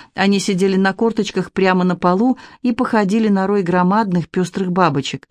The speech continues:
Чуть поодаль от трона на возвышении восседали музыканты.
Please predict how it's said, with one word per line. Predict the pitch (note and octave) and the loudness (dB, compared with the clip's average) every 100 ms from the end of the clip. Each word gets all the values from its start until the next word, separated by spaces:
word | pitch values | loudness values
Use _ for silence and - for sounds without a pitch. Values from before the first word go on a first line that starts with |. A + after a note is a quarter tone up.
| _ _ _ _ | _ _ _ _
Чуть | - F3+ | -6 -2
поодаль | G3 A3 A3 F#3 | 0 2 2 2
от | F3 E3+ | 0 -2
трона | F3+ F3 E3 D3+ - - | 0 2 2 -2 -6 -6
на | F3+ F3 | -2 0
возвышении | D#3+ D#3+ D#3 A3 G#3+ G3 | 2 0 -2 0 0 0
восседали | E3+ E3+ - E3+ E3+ E3+ | 0 -2 -2 -2 0 0
музыканты. | F3+ F3 G3 G3 D#3+ C#3 C3+ C3 | 0 0 -2 0 0 0 -4 -8